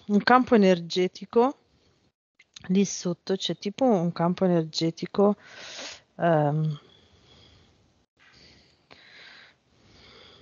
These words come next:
te, te lo descrivo. Eh, allora, vedo questa energia che sale tipo da queste montagne, no? È un'energia verde,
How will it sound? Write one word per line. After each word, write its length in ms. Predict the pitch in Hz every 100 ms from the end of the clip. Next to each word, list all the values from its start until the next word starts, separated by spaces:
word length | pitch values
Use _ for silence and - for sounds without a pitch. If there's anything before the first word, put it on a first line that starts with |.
| _ _ _ _ _ _ _ _ _ - _
te, 100 | - _
te 140 | - 190
lo 100 | 180
descrivo. 680 | 175 - - 151 151 143 -
Eh, 160 | 160 -
allora, 320 | 175 175 160
vedo 280 | 175 180 180
questa 340 | - 180 -
energia 400 | 233 202 175 208
che 140 | 220 226
sale 340 | - 175 180
tipo 280 | 175 - -
da 120 | 190
queste 300 | 180 165 -
montagne, 560 | 165 160 175 147 139 147
no? 120 | 170
È 20 | 190
un'energia 600 | 190 196 190 190 180 240
verde, 520 | 180 160 165 160 156